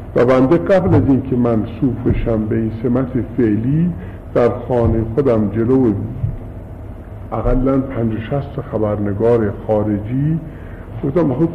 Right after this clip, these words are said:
کجای دنیا و مملکتی هست که پلیس نباشه؟ حالا نه اینکه پلیس سر چهار راه، اون یه چیز دیگه است. پلیسی که سی-، پلیس سیاسی نباشه،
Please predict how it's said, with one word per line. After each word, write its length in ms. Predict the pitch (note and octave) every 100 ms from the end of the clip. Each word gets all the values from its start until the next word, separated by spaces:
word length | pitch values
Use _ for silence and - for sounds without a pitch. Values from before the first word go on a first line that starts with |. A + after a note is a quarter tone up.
| -
کجای 360 | F#3 E3+ D#3+ C3+
دنیا 500 | A#2 A#2+ A2+ A#2+ C#3
و 100 | C#3
مملکتی 640 | A#2 G#2+ G#2+ C#3 C3+ C#3
هست 280 | C3+ D3 D3
که 100 | E3+ - -
پلیس 280 | B2 D#3 F#3 -
نباشه؟ 520 | C3 - - - - - - - - - - - - - - - -
حالا 140 | B2+ D3
نه 60 |
اینکه 220 | A3+ G#3+
پلیس 360 | F#3+ E3 D3+ C#3 C#3 A#2+
سر 100 | C3
چهار 600 | B2+ B2 C3+ B2 G#2+ A2
راه، 240 | A2+ G2 - -
اون 140 | D#3+
یه 160 | D#3+ D#3+
چیز 120 | F3+
دیگه 320 | D#3+ C#3 -
است. 160 | D#3+ - - - - -
پلیسی 520 | D3 D3+ G#3 - A3+
که 200 | G3 A3+
سی-، 360 | F#3+ - E3+ D#3+ -
پلیس 260 | D3 D#3 F#3
سیاسی 880 | G#3+ - - C#3+ C#3+ C3 G#2+ - F3+
نباشه، 500 | B2 F2+ G2+ -